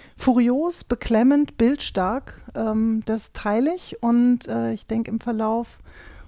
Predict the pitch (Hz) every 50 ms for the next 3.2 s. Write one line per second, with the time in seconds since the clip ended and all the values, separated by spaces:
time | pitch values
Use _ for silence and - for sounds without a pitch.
0 | - - - 233 214 220 208 220 - - - 233 - - - - 226 220 220 226
1 | 240 220 - - - - - - _ - - 226 226 220 226 220 214 202 196 214
2 | 214 - - - - - 233 220 233 - - 240 214 208 208 214 214 214 214 208
3 | 208 208 214